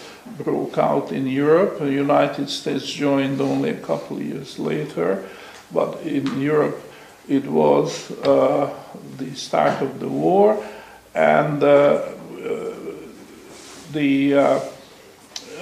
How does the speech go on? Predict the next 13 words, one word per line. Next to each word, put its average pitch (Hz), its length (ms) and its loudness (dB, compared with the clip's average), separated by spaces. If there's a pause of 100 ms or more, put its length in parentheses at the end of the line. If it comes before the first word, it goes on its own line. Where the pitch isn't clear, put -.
(140)
if 143 260 -2
you 147 100 2
look 180 240 2
at 151 160 2
a 151 80 0
chart 175 680 4
of 135 260 -2 (340)
the 135 120 2
rate 147 280 0
of - 140 -6
interest, 185 460 -2
and 143 180 0
this 170 360 0